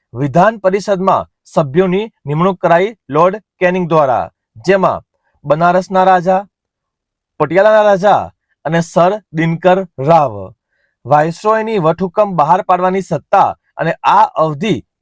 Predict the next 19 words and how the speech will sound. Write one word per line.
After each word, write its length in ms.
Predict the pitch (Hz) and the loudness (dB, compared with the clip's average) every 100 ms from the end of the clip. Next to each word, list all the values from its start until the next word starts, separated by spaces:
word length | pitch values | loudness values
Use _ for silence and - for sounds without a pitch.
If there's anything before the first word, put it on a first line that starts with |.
| - | -12
છ 40 | - 202 170 | 0 2 4
માસ. 240 | 139 113 - 95 - _ _ _ - | 0 -2 -12 -16 -18 _ _ _ -6
વિધાન 520 | 131 151 180 220 240 | -2 0 2 0 -2
પરિષદની 540 | 202 214 202 208 202 196 | -4 -4 -6 -4 2 2
રચના, 460 | 175 170 139 92 - _ _ 113 | 2 -2 -2 -2 -10 _ _ -6
જેમાં 480 | 131 185 190 110 _ _ - 156 | 0 2 0 -2 _ _ -4 0
અઢારસો 400 | 180 185 180 190 156 | 2 2 0 -2 0
બાસઠમાં 540 | 151 - 185 180 160 | 0 -2 -4 -2 0
બંગાળ, 460 | 147 147 160 175 196 _ _ _ _ - | -2 0 0 0 -4 _ _ _ _ -4
અઢારસો 460 | 160 165 175 175 185 175 | -2 2 0 0 -6 -6
છ્યાસીમાં 640 | 170 160 170 180 175 175 - 151 | -2 0 0 -2 0 -2 -2 -14
ઉત્તર 260 | - 185 180 | -4 -4 -2
પશ્ચિમ 380 | 175 165 - 185 170 | -4 -4 -4 -4 -2
સીમા 280 | 170 175 170 | 0 0 2
પ્રાંત, 280 | 175 170 180 170 _ _ - | -2 0 -8 -10 _ _ -4
અઢારસો 340 | 156 156 170 170 | 0 2 0 -2
સત્તાણુંમાં 680 | 151 151 170 165 160 190 190 _ | -8 -2 -2 0 -2 -2 -4 _
પંજાબ. 460 | 165 156 147 127 101 90 85 _ _ _ _ _ _ _ _ - | -2 2 2 2 0 -12 -16 _ _ _ _ _ _ _ _ -2
અઢારસો 560 | 165 160 202 190 - | 0 2 2 2 -2